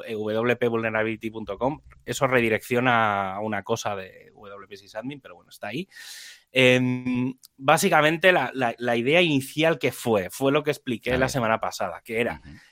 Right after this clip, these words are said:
Speaker 1: que estaba un poco harto y, y lo he estado hablando con otra gente y me han dado un poco la razón, ¿eh? Que es, em, eh, históricamente la documentación de vulnerabilidades está muy mal documentada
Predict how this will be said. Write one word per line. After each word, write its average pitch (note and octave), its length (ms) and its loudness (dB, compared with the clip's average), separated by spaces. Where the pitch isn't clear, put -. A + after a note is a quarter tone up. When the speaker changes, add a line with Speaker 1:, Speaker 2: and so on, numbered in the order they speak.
Speaker 1:
que A#2+ 100 0
estaba B2 260 4
un D3 100 4
poco C3 300 4
harto A#2+ 480 2
y, B2+ 280 2
y C3 40 4
lo C#3 120 6
he F3 40 6
estado G3 220 4
hablando E3 320 4
con C3 140 4
otra C#3 220 2
gente E3 500 2
y C3+ 140 0
me B2 140 2
han C#3+ 140 2
dado D3 140 6
un D3 120 4
poco C3 200 4
la B2 100 6
razón, G2 460 -2
¿eh? G3 140 0
Que C3 380 4
es, - 220 -8
em, A2 840 -4
eh, - 200 -14
históricamente F#3 1200 2
la C3 280 0
documentación C3 680 0
de F#3+ 60 4
vulnerabilidades C#3 880 2
está C3+ 220 2
muy C#3+ 280 2
mal B2+ 180 4
documentada G#2 680 -4